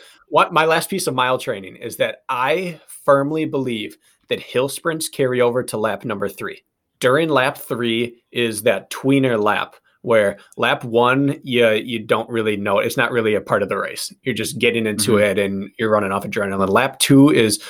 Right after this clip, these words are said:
Speaker 1: settling in, starting to feel the work, but you're still running with people and thinking about your strategy. Lap three, all your adrenaline's gone.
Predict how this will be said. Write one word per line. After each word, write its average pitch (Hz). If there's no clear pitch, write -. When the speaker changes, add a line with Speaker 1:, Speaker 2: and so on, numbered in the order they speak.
Speaker 1:
settling 131
in, 113
starting 120
to 107
feel 120
the 113
work, 104
but -
you're 113
still 165
running 113
with 113
people 120
and 101
thinking 113
about 110
your 107
strategy. 110
Lap 131
three, 123
all 139
your 165
adrenaline's 117
gone. 90